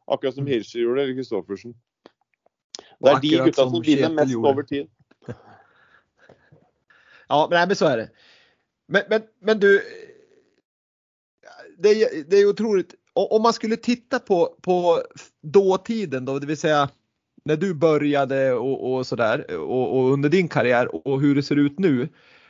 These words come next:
Speaker 2: Vad skulle du då säga har blivit bättre nu och vad har blivit sämre?
Speaker 1: Eh, nei, altså, hva som er bedre og hva som er sämre, jeg vet ikke. Men altså, jeg likte jo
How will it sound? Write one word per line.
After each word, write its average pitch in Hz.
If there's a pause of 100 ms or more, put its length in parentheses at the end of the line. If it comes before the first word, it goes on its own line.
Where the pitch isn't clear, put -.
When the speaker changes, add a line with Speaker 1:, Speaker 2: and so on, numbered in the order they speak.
(420)
Speaker 2:
Vad 165
skulle 185
du 208
då 214
säga 156
har 151
blivit 156
bättre 156
nu 156
och 147
vad 151
har 151
blivit 147
sämre? 127 (3000)
Speaker 1:
Eh, 175
nei, 170
altså, 185 (180)
hva 151
som 143
er 156
bedre 143
og 131
hva -
som 135
er 131
sämre, 131
jeg 147
vet 123
ikke. 131
Men 165
altså, 160 (240)
jeg 165
likte 135
jo 135